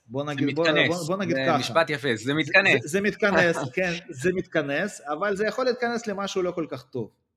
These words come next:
Speaker 1: אוקיי? בגנים זה, זה לגמרי מתבדר וזה לא מתכנס, הפונקציית לוס לא, לא יורדת. פה זה לא המצב, כי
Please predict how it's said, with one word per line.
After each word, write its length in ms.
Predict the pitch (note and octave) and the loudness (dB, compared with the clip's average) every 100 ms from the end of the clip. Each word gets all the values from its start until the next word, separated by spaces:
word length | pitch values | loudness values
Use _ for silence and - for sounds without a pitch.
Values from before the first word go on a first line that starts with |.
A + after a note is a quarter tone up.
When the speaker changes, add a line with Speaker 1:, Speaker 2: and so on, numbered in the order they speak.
| _ | _
Speaker 1:
אוקיי? 280 | - E3 F3+ - _ _ | -4 -4 -4 -8 _ _
בגנים 460 | B2 D3 A#3+ C4+ A#3+ | -6 0 2 2 0
זה, 260 | F3+ F#3 E3 | 0 0 0
זה 120 | E3+ | 0
לגמרי 400 | D#3+ F#3+ G3+ F#3 | 0 0 0 -2
מתבדר 480 | E3 C#3+ D3 G3 G3 | -2 0 0 0 -2
וזה 180 | D#3 C#3+ | -2 -2
לא 100 | D#3 | -2
מתכנס, 600 | C#3+ - D3 F#3+ F3+ E3 | -4 -6 -4 -2 -4 -4
הפונקציית 500 | C3+ D#3 C#3+ D3 C#3+ | -6 -8 -8 -6 -4
לוס 260 | D3 C3+ | -4 -4
לא, 280 | C#3+ C#3+ C#3 | -4 -2 0
לא 80 | D3 | 0
יורדת. 520 | D#3+ C#3+ F3+ G#3+ B3+ B3+ - - _ _ - | 0 2 0 2 0 -2 -14 -20 _ _ -2
פה 280 | B3 C#4 | 0 0
זה 140 | G3 G#3 | 0 0
לא 160 | A#3+ | 0
המצב, 420 | A3+ F3 - C3+ A#2 | -2 -4 -2 -2 -2
כי 100 | - | -8